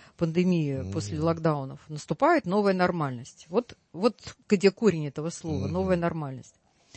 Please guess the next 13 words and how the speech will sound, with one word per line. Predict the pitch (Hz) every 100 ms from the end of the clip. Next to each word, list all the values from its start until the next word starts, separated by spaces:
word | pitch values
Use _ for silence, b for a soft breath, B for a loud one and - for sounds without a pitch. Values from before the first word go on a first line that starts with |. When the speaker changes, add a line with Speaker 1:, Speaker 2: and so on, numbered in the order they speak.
| b b b b b b
Speaker 1:
И, | 240 247 165 151 - _ _
э, | 170 156 147 135 -
в | 185
этом | 294 - 202
же | 180
М | 175
К | 190 190
Б | 196
одиннадцать | 170 247 370 - 175
говорится | 165 185 190 165 - 175
о |
том, | - 320 359
что, | - - 175 151